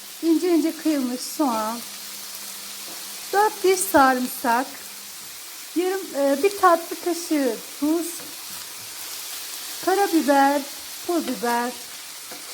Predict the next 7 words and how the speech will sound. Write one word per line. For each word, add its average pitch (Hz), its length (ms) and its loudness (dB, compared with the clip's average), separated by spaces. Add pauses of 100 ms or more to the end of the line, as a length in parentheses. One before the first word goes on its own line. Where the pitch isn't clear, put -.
(880)
Bunlarla, 269 680 6 (140)
e, 233 340 -2 (120)
şey, 247 140 0 (1160)
karıştırıyoruz 330 720 4
arkadaşlar. 330 840 4 (3000)
Kıymamız 349 500 4
da 330 240 4